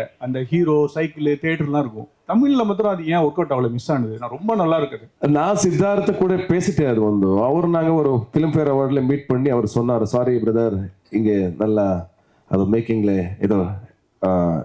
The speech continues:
Speaker 2: இதாச்சு." எனக்கு வந்து அவர் நல்லா பண்ணிருக்காரு, அந்த படம் வந்து சூப்பரா பண்ணிருக்காரு. சித்தார்த் actually அவரு, ஆ, அவர் சோஷியல் கன்சர்ன் எல்லாமே எனக்கு ரொம்ப இன்ஸ்பைரிங்.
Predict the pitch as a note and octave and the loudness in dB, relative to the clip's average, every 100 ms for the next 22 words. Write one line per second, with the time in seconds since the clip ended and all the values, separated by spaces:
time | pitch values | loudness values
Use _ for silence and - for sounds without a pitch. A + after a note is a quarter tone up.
0 | - - G2+ G2 - F2+ - - - A2+ | -4 -2 0 0 0 -2 -2 -4 -2 0
1 | E3+ G#3 A#3 A3 G#3+ G3 D3 D3 G#3 F3+ | 0 0 0 2 2 0 0 2 2 0
2 | - - _ _ _ _ - F3 G3 D3 | -4 -10 _ _ _ _ 0 2 2 0
3 | A#2 G#2+ - A#2+ C#3+ A#2 F#2+ - - E3+ | 0 0 0 0 0 2 0 0 0 -2
4 | - A#2 A2 G#2+ D3+ D3+ D#3 - D3 - | 0 0 0 0 0 0 0 -2 -4 -4
5 | C3 C#3+ C3 B2+ B2 A#2+ G#2+ - _ - | -2 0 2 2 2 0 -4 -12 _ -20
6 | _ _ _ _ _ _ _ - G#2+ A#2 | _ _ _ _ _ _ _ -4 -2 0
7 | A2+ A2+ A2 G#2+ G#2+ G#2 G#2 G2+ G2+ - | 2 2 2 2 2 2 2 2 0 -2
8 | - - A2 A2 C3+ B2 B2+ - B2 B2 | -8 -4 -2 2 0 2 0 0 -2 -2
9 | A#2 A#2 B2 A#2+ A2+ A2 A2 A2+ G#2 G2 | -2 0 0 0 0 0 -2 -2 -2 -4
10 | - - _ _ - A#2 A2 G2+ A2 - | -10 -20 _ _ -2 0 0 0 0 0
11 | C3 G#2+ F2 | 0 0 -4